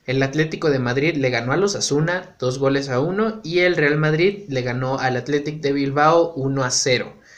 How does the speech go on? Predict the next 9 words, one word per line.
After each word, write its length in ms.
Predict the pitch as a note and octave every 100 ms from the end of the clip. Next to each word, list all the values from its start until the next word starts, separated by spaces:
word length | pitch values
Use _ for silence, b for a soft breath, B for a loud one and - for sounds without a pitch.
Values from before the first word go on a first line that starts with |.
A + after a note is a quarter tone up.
| b b b -
Y 220 | B2+ C#3
esto 460 | F3+ - - E3 E3
deja 480 | B2+ C3 C3 D3+
la 200 | C#3 B2 -
clasificación 960 | B2 A#2 A#2 B2 - B2 D#3 E3 F3 D3
de 200 | D#3+ D#3
la 120 | D3
siguiente 640 | - C3+ A#2 A#2 B2 A#2+ A#2+
manera. 480 | G2 - - -